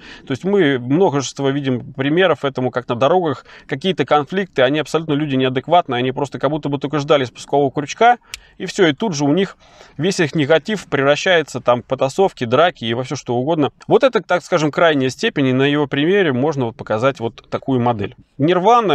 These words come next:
это, знаете, такое есть китайское ещё такое понятие, как бы дзен.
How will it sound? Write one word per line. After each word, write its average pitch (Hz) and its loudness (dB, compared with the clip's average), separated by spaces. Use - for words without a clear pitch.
это, 139 2
знаете, 165 -2
такое 127 -2
есть 123 -4
китайское 139 0
ещё - -8
такое 113 -6
понятие, 127 0
как 110 -4
бы 117 -2
дзен. 180 0